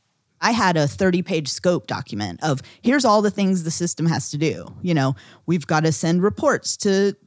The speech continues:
the airlines. We have to do this, we have to do that. And they said, "Okay, great. You know,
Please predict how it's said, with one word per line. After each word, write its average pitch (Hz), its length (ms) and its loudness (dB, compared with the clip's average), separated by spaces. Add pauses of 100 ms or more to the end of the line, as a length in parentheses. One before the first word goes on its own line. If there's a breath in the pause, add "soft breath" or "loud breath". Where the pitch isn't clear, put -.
(160)
the - 140 0
airlines. 175 500 2
We 151 60 0
have 151 100 -2
to 190 80 -8
do 214 100 -2
this, 220 200 -2
we 170 80 -2
have 170 100 -4
to 196 60 -6
do 220 100 -2
that. 208 220 0 (420 loud breath)
And 180 360 4
they 185 160 4
said, 180 360 0
"Okay, 330 240 0
great. 302 360 0 (120)
You 214 80 0
know, 185 240 2